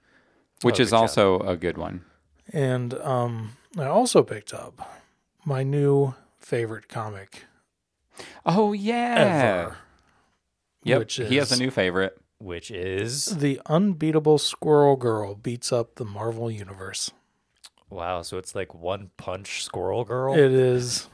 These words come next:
Speaker 3: awesome.
Speaker 1: Yeah, I flipped through it. Did I tell you that? That I
Speaker 3: No.
Speaker 1: looked at it when you took it in to work?
Speaker 3: No, I didn't.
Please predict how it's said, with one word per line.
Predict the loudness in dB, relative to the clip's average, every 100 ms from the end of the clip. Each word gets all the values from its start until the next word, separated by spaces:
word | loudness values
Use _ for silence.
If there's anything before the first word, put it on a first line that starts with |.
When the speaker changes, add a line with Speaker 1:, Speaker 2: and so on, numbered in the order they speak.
| _ _ _ -20 _ -20 -20 _
Speaker 3:
awesome. | 0 2 -2 -8 -8 -10 -14 _ _ -20 -20 -20 _
Speaker 1:
Yeah, | 0 4 6 4 0 0
I | 2 2
flipped | 0 0 0 -4
through | -4 0 2 2
it. | 0 -6 -20 _ _ _ _ _ _
Did | -4 -2
I |
tell | -2 -4
you | -4
that? | -6 -6
That | 0
I | 2
Speaker 3:
No. | 2
Speaker 1:
looked | 2 -2
at | -2
it | -4 -10 -20 _ -4
when | -2
you | -2
took | -2 -2
it | -4
in | -4 -10 _ _ -6
to | 0
work? | 2
Speaker 3:
No, | 0 -2
I | -6
didn't. | -10